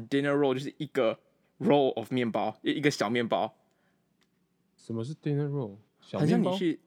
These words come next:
Speaker 1: 对啊，
Speaker 2: 我有吃过吗？
Speaker 1: 很像你去
Speaker 2: 你有买回来吃过吗？
Speaker 1: 有，有，有，有，它叫 Hawaiian roll，你就知道它叫 Hawaiian roll。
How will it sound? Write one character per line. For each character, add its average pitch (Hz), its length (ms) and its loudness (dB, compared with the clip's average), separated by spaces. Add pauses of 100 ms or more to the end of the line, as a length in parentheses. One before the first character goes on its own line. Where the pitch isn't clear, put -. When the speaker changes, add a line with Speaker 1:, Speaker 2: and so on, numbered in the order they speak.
(240)
Speaker 1:
对 247 100 2
啊， 254 40 6
Speaker 2:
我 220 60 8
有 151 60 4
吃 180 140 2
过 156 200 6
吗？ 120 160 2
Speaker 1:
很 131 60 0
像 - 0 -
你 - 0 -
去 - 0 -
Speaker 2:
你 185 40 4
有 190 80 2
买 123 160 0
回 101 80 -2
来 107 80 -4
吃 - 160 -8
过 123 160 -2
吗？ 101 160 -6 (100)
Speaker 1:
有， 202 180 6
有， 254 80 6
有， 247 120 4
有， 220 160 4
它 220 100 2
叫 226 100 4
Hawaiian 185 380 4
roll， 180 260 4
你 135 120 -2
就 185 120 0
知 202 180 -6
道 214 100 0
它 208 120 2
叫 185 120 0
Hawaiian 131 300 0
roll。 135 220 -2